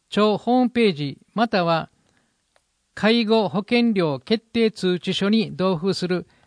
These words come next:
介護保険料減免のお知らせで確認できます。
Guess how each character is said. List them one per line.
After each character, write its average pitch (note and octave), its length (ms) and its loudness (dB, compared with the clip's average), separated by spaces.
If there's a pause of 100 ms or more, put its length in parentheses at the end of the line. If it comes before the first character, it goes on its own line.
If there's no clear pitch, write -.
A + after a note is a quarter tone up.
(600)
介 A3+ 240 0
護 A#3 140 4
保 G3+ 60 -2
険 B3+ 300 0
料 F#3 300 0
減 A#3+ 360 0
免 A#3 200 2
の A#3 240 -2
お F#3 140 -4
知 G#3 120 -2
ら G3+ 100 0
せ G3+ 140 -2
で G3 240 -4
確 G3 260 -4
認 F#3+ 200 0
で F3 120 -4
き E3 120 -8
ま D#3 120 -4
す。 - 220 -14